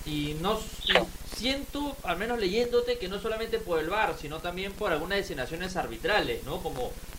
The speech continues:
Speaker 1: bueno, este año creo que se le puso mucho énfasis al árbitro Alejandro Villanueva. ¿Qué, qué te puede, o qué puede llevar a alguien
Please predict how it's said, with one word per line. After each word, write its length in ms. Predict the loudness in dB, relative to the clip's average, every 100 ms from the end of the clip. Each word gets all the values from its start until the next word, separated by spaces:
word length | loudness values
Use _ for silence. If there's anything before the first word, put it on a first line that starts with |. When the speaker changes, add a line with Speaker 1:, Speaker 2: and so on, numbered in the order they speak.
| -6
Speaker 1:
bueno, 260 | -2 -2 0
este 240 | 0 2
año 200 | 4 4
creo 160 | 2 0
que 80 | 0
se 100 | 0
le 60 |
puso 260 | 0 -2 -2
mucho 240 | -2 -2
énfasis 340 | 0 -2 -4 -2
al 400 | 2 2 2 2
árbitro 320 | 2 2 0
Alejandro 540 | 0 0 -2 -2 -4
Villanueva. 760 | -4 -4 -4 -2 2 4 4 2 -2 -8 -8 -8 -8 -2
¿Qué, 320 | 0 2 -2 -6 -6 -4
qué 140 | -2
te 140 | -2
puede, 520 | -2 -2 0 0 0 0
o 120 | 0
qué 120 | 0
puede 200 | 2 4
llevar 160 | 4 4
a 20 |
alguien 260 | 4 2